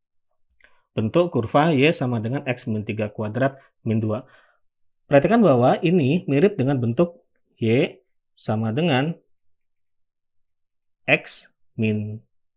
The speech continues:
P kuadrat min Q. Nah, maka jika dilihat di gambar, dia akan mirip dengan bentuk yang kurva yang merah yang di bawah ini,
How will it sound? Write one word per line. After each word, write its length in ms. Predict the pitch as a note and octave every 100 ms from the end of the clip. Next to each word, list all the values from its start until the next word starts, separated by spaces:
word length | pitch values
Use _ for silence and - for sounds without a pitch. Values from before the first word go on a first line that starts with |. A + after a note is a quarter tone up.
| _ _ _ _ _ -
P 240 | C3 -
kuadrat 580 | A#2 G2+ G2 B2 D3+ - _ _ _ -
min 220 | A2+ A2+
Q. 260 | A2+ G#2 _ _ _ _ G#2+
Nah, 100 | G2
maka 240 | G2 E3
jika 320 | C#3+ A#2 A2+
dilihat 280 | G#2+ G#2+ G#2
di 60 | G#2+
gambar, 440 | G2+ A#2 E3 F3+ - _ -
dia 280 | A2 E3
akan 280 | C#3 C#3+ E3+ - _ _ _ _ _ _ _ _ - G#2+
mirip 240 | A2+ -
dengan 240 | A#2 C#3+
bentuk 280 | A#2+ A2+ -
yang 260 | B2 B2 A#2+ _ _ _ _
kurva 360 | B2 A2+ C#3+ C#3+
yang 200 | C3 A#2
merah 240 | A#2 C#3+
yang 160 | B2+ A#2+
di 80 |
bawah 240 | A2 A2 A2
ini, 320 | A#2 A2 -